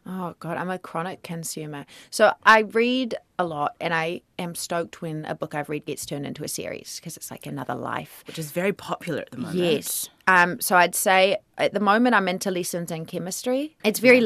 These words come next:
Speaker 1: light and easy and lovely, and, um, they did a great job at recreating the world, and, um, Brie Larson plays the lead. It's on Apple. I also finished The Bear season. I frickin'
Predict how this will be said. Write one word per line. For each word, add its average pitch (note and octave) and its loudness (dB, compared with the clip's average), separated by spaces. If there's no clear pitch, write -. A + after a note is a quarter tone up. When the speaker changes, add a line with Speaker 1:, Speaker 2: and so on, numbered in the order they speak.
Speaker 1:
light E3+ 4
and E3+ -4
easy D#3 -4
and C#3 -4
lovely, C#3 -4
and, C#3+ -8
um, C#3+ -8
they E3 -6
did D#3+ -6
a D3+ -6
great D3 0
job D3 -4
at - -6
recreating D3+ -6
the D3+ -2
world, C#3+ -8
and, D3 -8
um, D3+ -2
Brie E3+ -4
Larson D#3 -2
plays D3 -10
the - -8
lead. C#3+ -8
It's G#3+ 2
on G3+ 4
Apple. D3+ -2
I F#3 6
also G#3 8
finished F#3 0
The G3 2
Bear D#3+ 2
season. E3 -2
I - -4
frickin' - -18